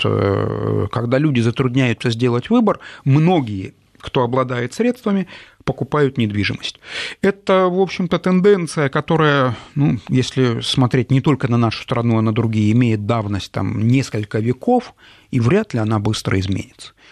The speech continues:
То есть неопределённость, вот владелец денег, об который боится, как бы его деньги не обесценились, да, вот, ну,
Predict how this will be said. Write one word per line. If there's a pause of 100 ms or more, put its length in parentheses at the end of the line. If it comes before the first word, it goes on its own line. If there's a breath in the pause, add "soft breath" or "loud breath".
(180 loud breath)
То
есть
неопределённость,
вот
владелец
денег,
об
который
боится,
как
бы
его
деньги
не
обесценились,
да, (360 loud breath)
вот,
ну,